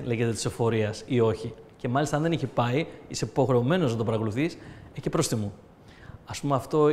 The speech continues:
είναι ένα μικρό σφάλμα, το οποίο μπορώ να διορθώσω, να δώσω ένα εργαλείο στον άνθρωπο, να του λέει,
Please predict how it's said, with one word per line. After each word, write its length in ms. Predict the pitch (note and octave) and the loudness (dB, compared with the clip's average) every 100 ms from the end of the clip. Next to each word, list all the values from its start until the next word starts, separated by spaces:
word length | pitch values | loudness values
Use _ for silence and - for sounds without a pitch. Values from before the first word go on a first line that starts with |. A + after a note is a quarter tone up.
| D3+ | 2
είναι 160 | D3+ C#3+ | 0 0
ένα 160 | C3 | 0
μικρό 680 | A#2+ A2+ B2+ A#2+ A2+ A2 - | 0 0 2 4 4 0 -8
σφάλμα, 540 | - - B2+ B2 A#2 A2+ | -14 -2 0 2 0 0
το 100 | B2 | 0
οποίο 220 | B2+ B2 | 2 2
μπορώ 220 | A#2+ B2+ | 2 2
να 100 | B2+ | 2
διορθώσω, 420 | A#2+ A2+ D3+ - | 2 2 0 0
να 60 | C3 | 0
δώσω 200 | C#3 C#3+ | 0 0
ένα 160 | C#3 C3 | 0 2
εργαλείο 380 | A#2+ A#2+ B2+ C3+ | 2 2 2 2
στον 140 | B2 | 0
άνθρωπο, 200 | D3+ F#3 | 0 0
να 60 | C#3+ | 0
του 60 | |
λέει, 140 | C#3+ | 0